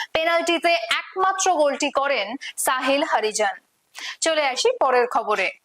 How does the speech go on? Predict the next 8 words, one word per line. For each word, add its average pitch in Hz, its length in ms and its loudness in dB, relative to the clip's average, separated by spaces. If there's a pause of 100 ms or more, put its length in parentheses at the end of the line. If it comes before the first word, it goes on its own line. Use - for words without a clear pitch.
(580)
ফুটবলাররা 392 680 2 (240)
তার 262 180 0 (100)
কাছে 277 220 0 (200)
সন্তানের 233 560 0
মতোই। 185 280 -2 (360)
ইউনাইটেড 392 520 0
স্পোর্টস 339 320 2 (120)
ছেড়ে 330 240 2